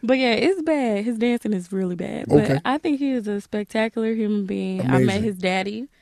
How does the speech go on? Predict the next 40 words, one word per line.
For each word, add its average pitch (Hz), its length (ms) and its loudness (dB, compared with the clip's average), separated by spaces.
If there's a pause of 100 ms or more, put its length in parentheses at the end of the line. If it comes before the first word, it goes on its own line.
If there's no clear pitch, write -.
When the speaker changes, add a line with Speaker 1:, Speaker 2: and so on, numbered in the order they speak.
(300)
Speaker 1:
I 185 60 -2
met 190 180 0
his 180 140 -2
sister, 240 580 -2
his 185 240 -4
niece 208 300 0
and 202 100 -6
nephew. 220 640 -8 (340)
I - 60 -2
met 202 240 0
all 202 240 2
the 214 100 0
people, 226 280 -2
like, 185 240 -2
that 185 140 -2
he 202 140 -2
loves, 196 640 -2
and - 160 -6
I 185 140 -6
love 196 300 -4
them. 190 480 -8 (320)
And 175 100 0
I 185 60 2
see 220 200 -4
why 202 200 -4
he 202 160 -4
loves 196 300 -6
them, 185 460 -8 (440)
um, 190 160 -4
and 185 140 -2
why 190 160 -2
they 196 120 -4
love 190 280 -4
him 190 180 -6
so 190 160 -10
much. 175 320 -8
He 262 160 -4
is 254 160 -6
truly, 294 460 -4
like, 208 340 -6